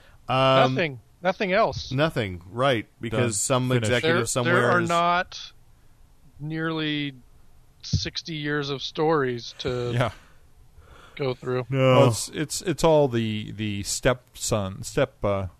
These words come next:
Speaker 3: sons of executives who are making these decisions. It's
Speaker 1: No,
Speaker 3: disgusting.
Speaker 1: don't. Let's not go there. Um, the other thing just, uh, brought up is that we, we didn't really talk about, uh, the Supreme Court is actually still, uh, has not ruled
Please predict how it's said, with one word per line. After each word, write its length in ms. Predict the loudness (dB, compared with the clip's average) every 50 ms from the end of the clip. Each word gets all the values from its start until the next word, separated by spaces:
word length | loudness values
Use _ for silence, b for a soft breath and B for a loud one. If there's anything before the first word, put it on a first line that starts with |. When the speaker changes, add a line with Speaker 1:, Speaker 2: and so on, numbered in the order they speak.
| _ _ _ _
Speaker 3:
sons 480 | -20 -8 -6 -4 -4 -4 -6 -6 -6 -6
of 240 | -6 -6 -6 -8 -12 -18 -20 -20 -16 _
executives 640 | -12 -6 -2 -2 -2 -2 -2 -2 -4 -2 -4 -4 -6
who 100 | -4 -4
are 120 | -4 -4 -4
making 280 | -4 -6 -6 -6 -8
these 160 | -8 -10 -12 -12
decisions. 600 | -12 -10 -8 -6 -6 -8 -8 -10 -12 -14 -14 -14
It's 200 | -14 -12 -12 -10
Speaker 1:
No, 80 | -8 -8
Speaker 3:
disgusting. 480 | -8 -6 -6 -8 -8 -8 -10 -10 -8
Speaker 1:
don't. 300 | -8 -8 -8 -10 -12 -12
Let's 200 | -14 -12 -10 -10 -10
not 140 | -10 -10 -10 -12 -16 -14
go 160 | -10 -10 -8 -8
there. 260 | -8 -8 -8 -10 -12 B B B B B B B B -2
Um, 420 | 2 4 4 4 4 2 0 -4 -8 b b b b b b _
the 120 | 0 2 2
other 60 | 4 4 4
thing 160 | 2 2 0
just, 180 | -2 -2 -2
uh, 460 | -2 -2 -2 -4 -6 -8 -12 -14 -14 -4
brought 220 | 0 2 4 4
up 120 | 4 4 2
is 140 | 0 -2 -2
that 60 | -4 -4
we, 120 | -2 -2 -2
we 60 | 0
didn't 160 | -2 -2 -4
really 260 | -6 -6 -6 -6 -8
talk 240 | -4 -2 -2 -2 -2 -2
about, 320 | -4 -4 -2 -4 -4 -6
uh, 440 | -6 -6 -4 -4 -4 -4 -4 -6 -6 -8
the 80 | -10 -12
Supreme 400 | -12 -10 -8 -6 -6 -6 -6 -6
Court 340 | -6 -6 -4 -4 -4 -4 -6
is 140 | -6 -6 -4
actually 360 | -4 -4 -6 -6 -6 -8 -8
still, 500 | -8 -8 -8 -6 -6 -4 -4 -6 -8 -8 -8
uh, 540 | -6 -4 -4 -4 -4 -4 -6 -6 -8 -10 -10
has 220 | -8 -6 -6 -6 -6
not 320 | -4 -4 -2 -2 -4 -4 -6
ruled 460 | -8 -8 -6 -6 -6 -6 -6 -8 -12